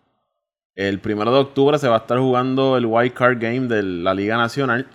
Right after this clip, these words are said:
O-, en octubre dos se va a jugar el Wild Card de la Liga Americana. Eh, la Serie Mundial, el primer juego está pautado para octubre veintidós.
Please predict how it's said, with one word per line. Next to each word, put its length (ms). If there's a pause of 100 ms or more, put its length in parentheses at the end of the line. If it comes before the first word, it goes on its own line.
O-, 260
en 120
octubre 400
dos 360
se 160
va 100
a 20
jugar 320
el 140
Wild 300
Card 220
de 100
la 80
Liga 180
Americana. 600 (120)
Eh, 320
la 80
Serie 240
Mundial, 680
el 80
primer 300
juego 260
está 200
pautado 380
para 160
octubre 600 (200)
veintidós. 1080